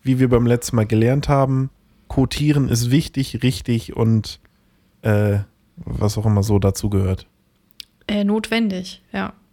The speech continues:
Speaker 1: Ja, und wie's, äh, für gute Deutsche gehört, wir sehen uns den Sommer herbei. Wenn der Sommer da ist, beschweren wir uns darüber.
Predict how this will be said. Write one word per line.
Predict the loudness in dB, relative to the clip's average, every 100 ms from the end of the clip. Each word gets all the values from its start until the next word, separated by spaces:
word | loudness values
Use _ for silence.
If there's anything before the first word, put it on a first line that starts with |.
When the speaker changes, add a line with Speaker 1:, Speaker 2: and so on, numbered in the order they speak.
| _ _ 0
Speaker 1:
Ja, | 4 4
und | 2 2
wie's, | 2 0 0
äh, | 2 2
für | 4 0
gute | 0 -4 -2
Deutsche | 2 2 2 -2
gehört, | 2 4 4 2 -4 -12 -10
wir | 0 0
sehen | 2 2 2
uns | -2 0
den | 0
Sommer | 2 2 2
herbei. | 2 2 2 4 0
Wenn | 0 2
der | 2
Sommer | 2 2 2
da | 2 2
ist, | 0 0
beschweren | 0 0 2 2 2
wir | 0
uns | 0 0
darüber. | 2 2 2 2 0